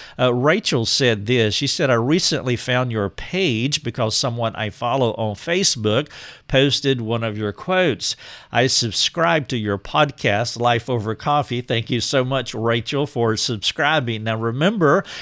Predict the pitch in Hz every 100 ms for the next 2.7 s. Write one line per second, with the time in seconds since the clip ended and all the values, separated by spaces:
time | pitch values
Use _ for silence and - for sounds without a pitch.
0 | - 123 113 120 123 123 123 117 - 117
1 | 110 101 104 101 - 147 147 135 - -
2 | 139 120 117 110 - -